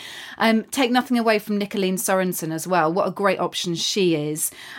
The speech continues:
She started against Bristol City last weekend,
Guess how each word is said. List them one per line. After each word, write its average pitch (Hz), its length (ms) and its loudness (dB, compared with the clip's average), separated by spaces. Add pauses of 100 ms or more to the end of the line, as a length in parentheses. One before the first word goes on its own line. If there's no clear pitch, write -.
She - 160 -2
started 214 400 0
against 180 260 -2
Bristol 170 260 -4
City 165 520 -2
last 165 340 -2
weekend, 165 680 -2